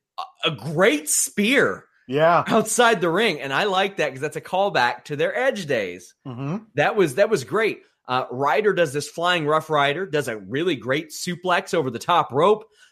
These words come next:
Speaker 1: There's a filthy ba-, brainbuster on the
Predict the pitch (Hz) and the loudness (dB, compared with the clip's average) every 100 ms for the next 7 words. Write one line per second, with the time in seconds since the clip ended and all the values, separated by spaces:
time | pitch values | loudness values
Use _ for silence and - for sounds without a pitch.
0 | - 147 135 - _ _ - - - 233 | -4 -2 -2 -6 _ _ -8 -8 0 4
1 | 240 - 190 113 156 175 190 147 170 220 | 4 2 -4 -2 0 0 -2 -2 0 2
2 | 214 214 - 240 165 | 2 0 0 0 0